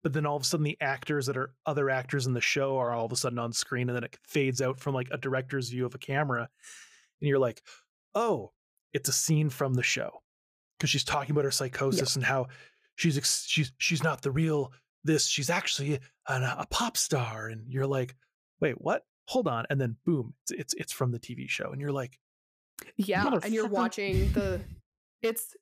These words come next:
Speaker 2: it's so, yeah, it's, oh man, it's so good. Yeah, watching this,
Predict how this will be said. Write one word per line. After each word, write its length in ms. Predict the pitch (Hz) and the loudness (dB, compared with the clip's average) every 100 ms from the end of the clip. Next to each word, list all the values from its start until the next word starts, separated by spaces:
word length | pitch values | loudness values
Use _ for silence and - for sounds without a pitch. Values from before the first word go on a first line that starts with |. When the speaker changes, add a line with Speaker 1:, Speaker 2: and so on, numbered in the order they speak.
| _ | _
Speaker 2:
it's 220 | 240 240 | 0 0
so, 600 | - - 240 226 226 - | -8 -8 -4 0 0 0
yeah, 240 | 214 190 | -2 -4
it's, 160 | - 208 - _ | -4 -8 -10 _
oh 280 | 220 196 185 - | -2 -2 -2 -4
man, 200 | 202 160 | -4 -2
it's 200 | 196 208 | -4 -4
so 340 | - - 214 220 | -8 -6 -4 -2
good. 440 | 190 170 139 139 - _ _ - | -2 -2 -2 -8 -16 _ _ -2
Yeah, 280 | 220 196 - | 0 0 -2
watching 600 | 220 202 202 226 233 240 | -2 -2 -2 -2 0 0
this, 280 | 208 196 - | 0 -2 -10